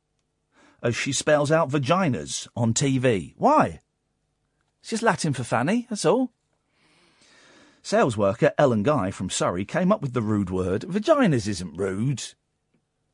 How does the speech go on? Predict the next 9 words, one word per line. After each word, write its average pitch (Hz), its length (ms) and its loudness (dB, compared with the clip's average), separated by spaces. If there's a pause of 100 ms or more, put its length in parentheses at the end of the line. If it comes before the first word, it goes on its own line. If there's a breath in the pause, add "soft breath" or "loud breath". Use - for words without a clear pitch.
(920)
to 160 120 -2
win 147 240 2
seven 175 380 0
points 127 420 -2
on 123 120 -4
the 120 60 -4
Channel 143 340 -4
four 143 240 -4
quiz. 104 560 -6